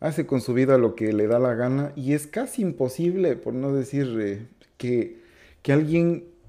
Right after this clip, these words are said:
que, por ejemplo, que está haciendo su, o, o sea, sus cosas, que está fumando, o que está bien borracho, o que está bien, eh, eh, mamado por un lado, o sea, no sé, algún tipo de cosas de esas. Si es que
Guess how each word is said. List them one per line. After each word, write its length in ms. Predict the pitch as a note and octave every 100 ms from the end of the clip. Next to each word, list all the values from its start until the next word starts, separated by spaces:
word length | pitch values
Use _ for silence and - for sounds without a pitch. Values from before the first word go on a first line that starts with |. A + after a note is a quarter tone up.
| - - _ -
que, 140 | C#3 B2
por 200 | C3 B2+
ejemplo, 500 | C3 C#3+ C#3+ C#3+ C#3
que 100 | A#2
está 240 | - C#3
haciendo 400 | C3+ D3 C#3+ D3+
su, 600 | C#3+ A#2 G#2+ G2 G2+ - - -
o, 160 | A#2+ B2+
o 40 |
sea, 120 | - A#2+
sus 200 | B2+ -
cosas, 460 | C#3 A#2 G2+ - -
que 80 |
está 180 | B2 A2+
fumando, 760 | - A#2 G2 A2+ B2 A#2 A2 A2 - - -
o 120 | B2+
que 80 | C#3
está 180 | C3+
bien 200 | A#2 A#2+ A2
borracho, 580 | G2+ G#2 G#2+ A2+ A#2+ A2+
o 140 | A2+
que 100 | C3
está 240 | A#2 A#2
bien, 320 | A2+ A2+ A2 G#2+
eh, 280 | G#2+ G#2 A#2
eh, 440 | A#2 A2+ A2+ A2+ A2
mamado 440 | B2+ B2 A2+ A#2 A2
por 120 | A2+
un 240 | A2 A2 G2
lado, 320 | E2+ A2 A#2
o 80 | D#3
sea, 160 | F#3+
no 120 | F3+
sé, 340 | F3 E3 D#3 -
algún 260 | B2+ B2+ C3+
tipo 260 | C#3 C#3+ B2+
de 100 | A2+
cosas 300 | B2+ - A#2
de 80 | C3+
esas. 240 | D#3+ D#3 - - - -
Si 100 | C#3+
es 60 |
que 100 | D#3+